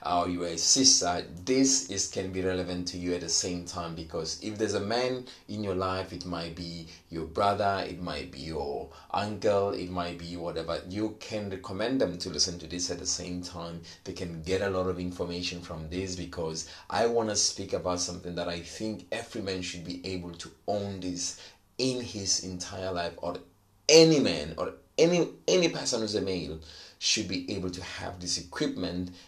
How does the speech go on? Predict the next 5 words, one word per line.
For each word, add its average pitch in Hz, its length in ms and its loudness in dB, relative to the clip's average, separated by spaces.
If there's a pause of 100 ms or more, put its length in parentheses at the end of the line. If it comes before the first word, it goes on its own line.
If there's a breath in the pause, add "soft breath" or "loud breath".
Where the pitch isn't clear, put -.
(300 loud breath)
in 95 220 -2
his 90 360 2
life. 92 580 -2 (180)
Why? 95 720 2
Because 90 680 -4